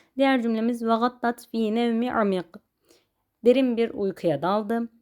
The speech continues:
Burada gattat yine mazi fiil. Fi harfi cer. Burada tabi ve gattat fiilinin faili, e, müstetir gelmiş. Ve fa'iluhu zamirun müstetirun.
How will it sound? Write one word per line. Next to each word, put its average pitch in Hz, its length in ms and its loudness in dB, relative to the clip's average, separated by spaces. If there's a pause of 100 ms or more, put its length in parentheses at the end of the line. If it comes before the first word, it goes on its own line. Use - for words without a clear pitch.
(400)
Burada 233 580 0
gattat 220 580 -2
yine 208 440 -2
mazi 196 500 0
fiil. 165 420 -2 (160)
Fi 226 260 0
harfi 220 420 -4
cer. 170 360 -2 (960)
Burada 208 400 2
tabi 196 220 -4
ve 196 260 2
gattat 208 400 -2
fiilinin 196 460 0
faili, 185 720 0
e, 175 200 2
müstetir 185 440 0
gelmiş. 170 460 -2
Ve 196 80 2
fa'iluhu 185 640 0
zamirun 185 520 0
müstetirun. 190 720 -2